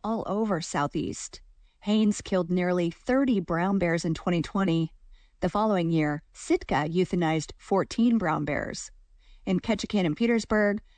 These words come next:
black bears are the ones getting into trash, but it's still a problem every year.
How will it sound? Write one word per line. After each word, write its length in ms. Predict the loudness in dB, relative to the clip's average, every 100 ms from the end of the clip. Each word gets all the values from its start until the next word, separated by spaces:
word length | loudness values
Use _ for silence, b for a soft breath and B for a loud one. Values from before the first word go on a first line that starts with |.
| _ -2
black 340 | 0 0 -2
bears 360 | -4 -2 -4 -2
are 80 |
the 80 | -2
ones 260 | 0 -2 -2
getting 260 | -2 0
into 140 | 0 -2
trash, 540 | -2 0 0 -2 -8 -18 _ -6
but 100 | -2
it's 120 | -2
still 360 | -2 0 2 2
a 80 | 0
problem 480 | 0 0 0 -2 -2
every 260 | -2 0 2
year. 400 | 2 0 -2 -8